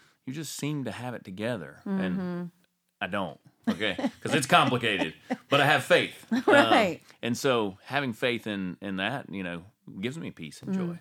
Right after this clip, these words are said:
Speaker 1: So you're a hundred percent right. People
Speaker 2: Yeah.
Speaker 1: do say that. And
Speaker 2: Well,
Speaker 1: I'm
Speaker 2: and not
Speaker 1: thankful.
Speaker 2: to turn it into, you know, a Bible lesson by any means, but, you know, people followed Jesus everywhere. Everywhere
Speaker 1: Yeah.
Speaker 2: he went, they followed him because
Speaker 1: Yeah.
Speaker 2: they saw something in him.
Speaker 1: Yeah.
Speaker 2: And,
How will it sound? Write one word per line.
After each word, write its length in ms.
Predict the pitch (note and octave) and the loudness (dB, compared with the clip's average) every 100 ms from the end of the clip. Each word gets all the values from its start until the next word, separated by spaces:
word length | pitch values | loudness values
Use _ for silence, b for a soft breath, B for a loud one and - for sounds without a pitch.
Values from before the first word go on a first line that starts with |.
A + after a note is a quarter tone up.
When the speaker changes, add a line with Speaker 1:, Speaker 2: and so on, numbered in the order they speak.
| _ - | _ 0
Speaker 1:
So 80 | |
you're 100 | C3 C3 | 2 2
a 20 | |
hundred 100 | C#3+ | 0
percent 160 | B2 - | -4 -8
right. 140 | G#2+ | -8
People 200 | - - | -8 -6
Speaker 2:
Yeah. 60 | F#2 | -4
Speaker 1:
do 80 | A2+ | -4
say 180 | - G#2+ | -2 -4
that. 200 | E2 - C#3+ | -4 -10 -6
And 120 | A2 | 2
Speaker 2:
Well, 140 | A#3+ | 2
Speaker 1:
I'm 60 | C4+ | 6
Speaker 2:
and 100 | D4 | 6
not 160 | D#4+ C4+ | 4 2
Speaker 1:
thankful. 80 | C4 | 0
Speaker 2:
to 60 | |
turn 100 | A#3+ A3 | 2 2
it 40 | |
into, 440 | G#3+ G#3 F#3 F3 E3 | 2 0 -2 -2 -4
you 80 | E3+ | -4
know, 100 | D#3 | -4
a 80 | D#3 | 0
Bible 280 | F3 E3+ D#3 | 2 2 0
lesson 300 | E3 E3 D#3+ | -2 -2 -2
by 120 | D#3 | -2
any 140 | F3 | 0
means, 260 | E3+ D#3+ D#3+ | 0 -2 -4
but, 160 | F3+ F#3 | -6 -4
you 80 | |
know, 100 | F3+ E3+ | -4 -4
people 240 | A3+ A3 | -6 -4
followed 280 | F3+ E3 D#3 | 0 0 0
Jesus 320 | F3 D#3+ D3 | -4 -6 -2
everywhere. 560 | F3+ G3 D3 - - - | -2 -2 -6 -8 -8 -2
Everywhere 260 | G3 D3+ F#3+ | 4 6 4
Speaker 1:
Yeah. 40 | |
Speaker 2:
he 40 | F#3 | 4
went, 440 | E3+ C#4+ G3 - | 4 4 4 0
they 100 | F3 | -2
followed 400 | - G3 B3 F#3+ | 2 2 4 2
him 240 | F3+ E3+ E3+ | 0 -2 -2
because 180 | E3+ F3 | 0 0
Speaker 1:
Yeah. 20 | F3 | 0
Speaker 2:
they 20 | |
saw 220 | F3 E3 E3 | -2 -2 -2
something 340 | F3+ - D3+ | -6 -4 -2
in 140 | F3+ | -2
him. 360 | E3+ D3+ D3 D3+ | -2 -6 -6 -2
Speaker 1:
Yeah. 120 | B2 | 0
Speaker 2:
And, 260 | E3+ E3+ | 0 0